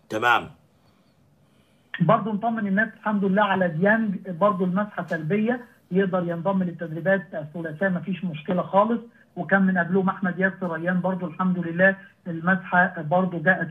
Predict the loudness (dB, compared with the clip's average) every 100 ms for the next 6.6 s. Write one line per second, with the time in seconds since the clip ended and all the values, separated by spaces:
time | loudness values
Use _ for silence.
0 | -6 -2 0 2 2 0 -6 -4 0 0
1 | -2 -4 -2 -2 -2 -4 -4 -6 -4 -4
2 | 0 0 4 4 4 -4 -2 0 2 0
3 | -2 -2 -2 0 0 4 2 2 -8 -4
4 | -2 0 0 -2 -2 -6 -10 2 2 2
5 | -2 -4 -4 -2 0 2 2 0 -6 -4
6 | 0 2 4 4 2 0